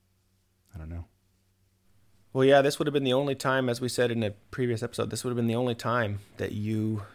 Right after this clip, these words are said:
Speaker 2: took this trip with us without Mom and Katie or anybody else. So
Speaker 1: Yeah.
Speaker 2: it was a sort of male bonding experience in its own way. And I, I,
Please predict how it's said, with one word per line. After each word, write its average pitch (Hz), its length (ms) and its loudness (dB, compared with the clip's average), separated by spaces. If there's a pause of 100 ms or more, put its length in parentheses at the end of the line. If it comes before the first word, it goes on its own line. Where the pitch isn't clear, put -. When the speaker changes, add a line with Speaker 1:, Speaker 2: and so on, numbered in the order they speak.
(100)
Speaker 2:
took 123 180 -8
this 113 140 -4
trip - 260 -6
with 107 120 -6
us 107 180 -2
without 104 380 0 (1120)
Mom 113 280 2
and 101 100 -4
Katie 104 280 -2
or 98 100 -2
anybody 101 340 -4
else. 98 280 -4
So 95 520 -8 (680)
Speaker 1:
Yeah. 110 160 -10 (640)
Speaker 2:
it 110 80 -4
was 110 180 0
a 98 100 0
sort 123 280 2
of 107 120 2
male 104 280 2
bonding 107 340 0
experience 92 560 -4
in 95 80 -6
its 87 100 -8
own 87 160 -6
way. 85 220 -8
And 90 100 -6
I, 107 180 0
I, 64 240 -8